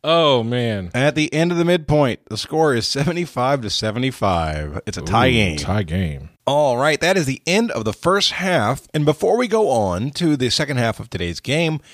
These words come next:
Speaker 2: I want to tell you that today's show is sponsored by Green Chef.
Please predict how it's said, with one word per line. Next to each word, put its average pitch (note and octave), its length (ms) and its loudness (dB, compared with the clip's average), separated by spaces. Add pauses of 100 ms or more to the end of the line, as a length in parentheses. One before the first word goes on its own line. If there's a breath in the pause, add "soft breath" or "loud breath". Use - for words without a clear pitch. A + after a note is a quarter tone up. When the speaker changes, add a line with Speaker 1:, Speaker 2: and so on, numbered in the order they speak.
(500 loud breath)
Speaker 2:
I F#2 80 0
want B2 220 2
to D#3+ 40 -6
tell A#2 180 0
you D3 120 2
that - 120 -2
today's F#3+ 320 0
show G#2+ 380 0
is - 100 -4
sponsored F3+ 600 0
by A2 320 4 (600 soft breath)
Green C#3 600 0
Chef. - 720 -2